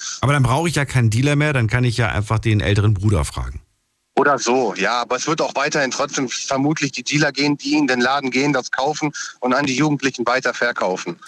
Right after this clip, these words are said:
Speaker 1: Das ist wohl wahr. Aber vielleicht sind da ja ein paar, ich sag jetzt mal, schlimme Finger dabei, die einfach sagen, „Komm, ich streck das weiterhin, ne, das saubere Zeug, was ich gerade
Speaker 2: Vermutlich.
Speaker 1: bekommen hab,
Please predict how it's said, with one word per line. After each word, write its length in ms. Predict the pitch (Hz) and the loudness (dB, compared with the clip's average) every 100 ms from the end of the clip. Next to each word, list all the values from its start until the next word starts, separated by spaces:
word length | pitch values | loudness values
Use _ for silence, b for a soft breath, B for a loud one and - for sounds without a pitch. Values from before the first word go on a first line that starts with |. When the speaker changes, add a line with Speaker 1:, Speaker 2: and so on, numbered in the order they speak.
| B | B
Speaker 1:
Das 160 | - 87 | -4 0
ist 180 | 101 107 | 0 2
wohl 200 | 147 123 | 2 2
wahr. 200 | 85 - | 0 2
Aber 300 | 98 107 107 | 2 2 2
vielleicht 540 | - 101 90 107 - | 0 0 0 -2 -4
sind 300 | - 101 110 | -4 0 2
da 40 | 107 | 4
ja 200 | 104 101 | 2 2
ein 180 | 73 87 | 2 0
paar, 440 | - 107 110 117 B B B B B | 2 2 2 0 B B B B B
ich 140 | - 104 | -4 0
sag 120 | 104 | 2
jetzt 140 | 107 | 2
mal, 140 | 107 98 | 2 2
schlimme 280 | 117 113 | 2 2
Finger 240 | 101 110 120 | 2 0 2
dabei, 440 | 123 110 110 131 | 2 2 2 2
die 160 | 117 101 | 0 0
einfach 300 | 98 110 98 | 0 -2 -2
sagen, 340 | 107 104 113 | 2 2 2
„Komm, 260 | 107 120 147 | 2 2 2
ich 120 | - | -2
streck 260 | - 117 - | -2 -2 0
das 240 | 101 87 | 0 2
weiterhin, 600 | 90 104 127 123 156 233 - | 2 2 2 2 2 -2 -6
ne, 260 | - 110 240 - | -2 -2 -2 -10
das 240 | - 104 - | -4 -2 0
saubere 420 | 113 127 117 110 | 0 2 0 0
Zeug, 220 | 123 135 | -2 -2
was 120 | 117 | -6
ich 100 | 107 | -6
gerade 180 | - 107 | -2 0
Speaker 2:
Vermutlich. 200 | 175 233 - | 2 2 0
Speaker 1:
bekommen 160 | 117 127 | 0 2
hab, 180 | 175 | 0